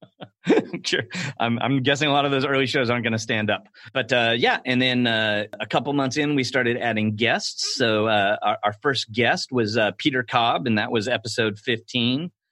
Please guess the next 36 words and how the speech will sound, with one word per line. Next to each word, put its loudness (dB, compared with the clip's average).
I 0
also 0
chuckled. 2
Uh, 0
our -2
first, -2
uh, 2
several 0
episodes 0
were, 0
like, 0
thirty 2
minutes, 2
and -2
we 0
slowly 2
have -2
crept 0
up 0
to 2
the 2
sixty-minute 0
mark. 0
And 0
I 0
think -4
our 0
two -4
hundredth 0
anniversary 0
show 0
is -2
likely 0
to 0
go 2
even -2